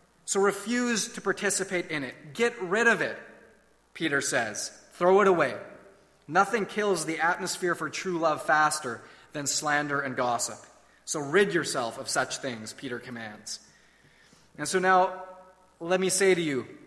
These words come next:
we cannot afford to allow these leftovers to tempt us, to tantalize us any longer.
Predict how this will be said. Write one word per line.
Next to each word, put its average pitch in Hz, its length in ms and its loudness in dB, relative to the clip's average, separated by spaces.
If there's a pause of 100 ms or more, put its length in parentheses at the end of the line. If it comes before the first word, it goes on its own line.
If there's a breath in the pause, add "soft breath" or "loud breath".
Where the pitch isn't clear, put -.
(400)
we 170 140 -4
cannot 196 360 4
afford 185 920 2
to 175 160 -2
allow 160 500 4
these 170 260 -2
leftovers 151 640 -2
to 151 100 -10
tempt 190 420 -4
us, - 500 -2 (360 loud breath)
to 147 100 -10
tantalize 185 680 4
us 165 220 2
any 175 220 -2
longer. 156 460 0